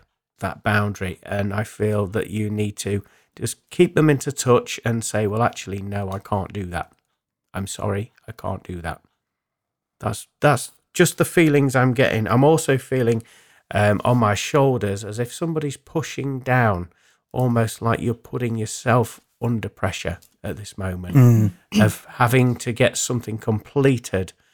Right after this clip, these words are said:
Speaker 1: very, very quickly. Um, and I'm being told you've got all the time in the world. Enjoy the adventure. Okay, so
Speaker 2: Yeah.
Speaker 1: I, at this point, I'm gonna turn the card over.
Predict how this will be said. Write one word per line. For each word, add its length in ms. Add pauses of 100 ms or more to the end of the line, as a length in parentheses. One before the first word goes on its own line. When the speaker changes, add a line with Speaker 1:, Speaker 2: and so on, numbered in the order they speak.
(300)
Speaker 1:
very, 400
very 260
quickly. 640 (520)
Um, 380
and 160
I'm 120
being 180
told 340
you've 160
got 160
all 200
the 100
time 300
in 80
the 80
world. 440 (520)
Enjoy 520
the 120
adventure. 640 (1400)
Okay, 380
so 220
Speaker 2:
Yeah. 280
Speaker 1:
I, 60
at 80
this 140
point, 280
I'm 120
gonna 180
turn 280
the 60
card 360
over. 360